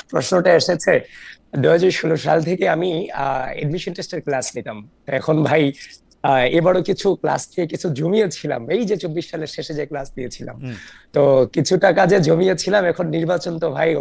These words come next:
Speaker 1: কালকে হয়ে যাবে, এখন ভিপি হই কি না হই জানি না, কিন্তু যেই কয়েক টাকা খরচ করছি তা তো আর আসবে না।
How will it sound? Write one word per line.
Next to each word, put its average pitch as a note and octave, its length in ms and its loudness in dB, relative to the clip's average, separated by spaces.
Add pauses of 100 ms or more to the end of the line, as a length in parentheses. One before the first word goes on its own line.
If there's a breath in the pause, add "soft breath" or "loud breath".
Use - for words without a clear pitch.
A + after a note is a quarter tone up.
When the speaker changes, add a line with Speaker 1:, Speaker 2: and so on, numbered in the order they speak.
(240)
Speaker 1:
কালকে E3 260 -2
হয়ে F3 220 0
যাবে, G3 360 0
এখন - 640 -10
ভিপি F#3 280 -2
হই G3+ 240 0
কি A#3+ 140 -6
না A3 180 -2
হই G#3+ 120 -2
জানি F3+ 280 -4
না, D#3 200 -6
কিন্তু D3+ 480 -6
যেই D3+ 380 -8 (440)
কয়েক E3+ 220 -2
টাকা E3+ 200 -2
খরচ F3 260 -4
করছি F3 220 -6
তা D3+ 180 -6
তো F3+ 100 -4
আর F3+ 100 -2
আসবে E3 280 -2
না। F#3+ 240 -2